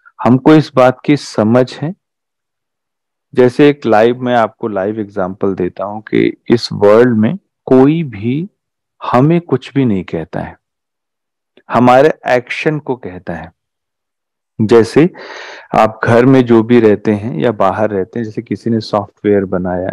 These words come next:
या किसी ने घर में सब्जी बनाई, तो सब्जी या सॉफ्टवेयर दोनों को हम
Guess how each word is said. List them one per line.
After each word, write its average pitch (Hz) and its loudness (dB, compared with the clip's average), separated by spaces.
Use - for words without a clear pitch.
या 107 2
किसी 120 -2
ने 120 0
घर 104 -2
में 113 -4
सब्जी 104 -6
बनाई, 95 -8
तो 131 0
सब्जी 143 2
या 139 4
सॉफ्टवेयर 131 2
दोनों 127 -2
को 139 -4
हम 120 -8